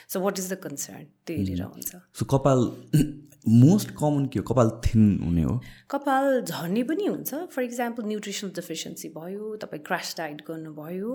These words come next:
Speaker 1: अथवा तपाईँ सिक हुनुभयो, तपाईँलाई कोभिड भयो, पोस्ट कोभिड हेयर फल्सहरू, those are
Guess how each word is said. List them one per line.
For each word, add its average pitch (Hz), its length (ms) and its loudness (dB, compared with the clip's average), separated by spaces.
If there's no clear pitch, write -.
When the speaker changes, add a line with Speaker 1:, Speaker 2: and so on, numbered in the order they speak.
Speaker 1:
अथवा 160 240 -12
तपाईँ 165 240 -10
सिक - 280 -8
हुनुभयो, 196 300 -6
तपाईँलाई 170 260 -10
कोभिड 175 320 -6
भयो, 156 300 -8
पोस्ट 175 260 -6
कोभिड 165 400 -12
हेयर 160 120 -8
फल्सहरू, 170 500 -10
those 254 180 2
are 269 120 -4